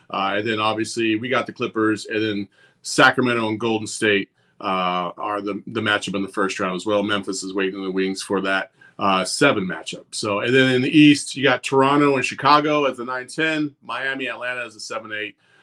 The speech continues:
uh, Milwaukee is the top overall seed, Cleveland Knicks, which I think is gonna be the best,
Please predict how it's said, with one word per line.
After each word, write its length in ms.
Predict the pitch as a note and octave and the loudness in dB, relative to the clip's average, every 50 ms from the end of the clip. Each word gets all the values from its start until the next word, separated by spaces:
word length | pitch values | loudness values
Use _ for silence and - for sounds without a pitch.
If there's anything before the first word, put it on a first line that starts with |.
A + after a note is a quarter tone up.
| _ _ | _ _
uh, 200 | - F#2+ F#2 F#2+ G2 | -8 -6 -4 -4 -4
Milwaukee 440 | G2+ G2+ G2+ A2+ A#2+ B2 A#2+ A#2+ A#2+ | -4 -2 0 0 0 0 0 -2 -4
is 80 | G#2+ | -4
the 80 | A2 G#2 | -6 -6
top 280 | - B2 A#2 A2+ - | -2 0 0 0 0
overall 360 | B2 A#2 G#2+ A2 A2+ A2 G#2+ G#2 | -2 -4 -2 -2 0 0 0 0
seed, 480 | - C#3 C#3+ C#3+ C#3+ C#3 C#3 C3+ B2+ - _ _ | 0 2 2 4 4 2 2 0 -4 -10 _ _
Cleveland 540 | - - - D#3+ F3 F3 D#3+ E3+ E3 D3 C3+ | -12 0 4 4 4 6 6 4 4 4 4
Knicks, 280 | C#3 D#3 F3 E3+ - - | 4 2 2 0 -2 -4
which 140 | B2 - A#2 | -4 -2 -2
I 100 | A2+ A#2+ | -2 -2
think 180 | - C3 A2+ A#2 | -2 -2 -2 -2
is 80 | G#2 | -2
gonna 140 | A2+ A2+ A2+ | -4 -2 -2
be 80 | A#2 A2 | 0 -2
the 100 | G2+ F#2+ | -2 0
best, 400 | F2 A#2 A#2+ A#2+ - - - | 0 2 2 2 0 -6 -14